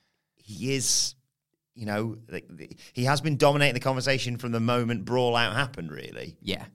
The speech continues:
Speaker 2: I am fascinated to see what kind of reaction. I mean, it's gonna be a bit different 'cause it's in Chicago, and, like, historically,
Speaker 1: Mm.
Speaker 2: like, C M Punk's just massively over in Chicago no matter what's going on.
Speaker 1: Where are they for week two? That's what I need to look at.
Speaker 2: Yeah. Yeah, that'll be interesting. But it's like the reaction when they announced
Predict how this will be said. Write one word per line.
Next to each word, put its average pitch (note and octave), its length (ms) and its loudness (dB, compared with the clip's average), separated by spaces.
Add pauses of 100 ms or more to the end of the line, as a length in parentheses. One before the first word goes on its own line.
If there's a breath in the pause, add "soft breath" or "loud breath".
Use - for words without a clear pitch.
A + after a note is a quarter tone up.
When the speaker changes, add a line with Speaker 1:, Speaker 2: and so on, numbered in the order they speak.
Speaker 2:
I G#2+ 100 0
am G#2 360 0
fascinated - 920 -6
to D#2 100 -16
see E2+ 180 -6
what E2 120 -8
kind F2 160 -4
of F2 80 -6
reaction. E2 360 -8
I B2 60 -8
mean, C3 140 -2
it's C3 80 -8
gonna D#3+ 160 0
be D3 100 6
a C3 60 6
bit C#3 180 4
different C#3+ 280 0
'cause B2 100 0
it's A2+ 140 -4
in G2+ 100 -2
Chicago, A#2 460 -2
and, G2 140 -4
like, E2+ 160 -8
historically, E2+ 680 -8
Speaker 1:
Mm. F2+ 340 -6
Speaker 2:
like, D#2+ 160 -8 (400)
C G2+ 100 -12
M F#2 60 -6
Punk's F2+ 200 -8
just F#2+ 120 -10
massively G2 540 -4
over F2 200 -8
in F#2+ 60 -8
Chicago D#2+ 360 -6
no D#2+ 100 -8
matter C2+ 160 -6
what's - 260 -8
going C2+ 200 -8
on. - 120 -12 (260 soft breath)
Speaker 1:
Where E3+ 100 -12
are F#3 60 -10
they F3+ 140 -6
for D3 160 -6 (180)
week C3 280 -8
two? A#2+ 260 0
That's F#2+ 220 -8
what C#2+ 80 -14
I B1+ 40 -14
need E2 100 -14
to - 80 -20
look - 200 -20
at. G#2+ 60 -2
Speaker 2:
Yeah. F#2+ 300 0 (580)
Yeah, A2 200 2
that'll G2+ 200 2
be G2 80 -2
interesting. F2+ 500 -6 (120)
But A#2 120 0
it's A#2 120 -4
like A#2 280 -2
the A2+ 440 2
reaction C3 440 0
when A2+ 100 2
they A2 100 2
announced A2 480 -2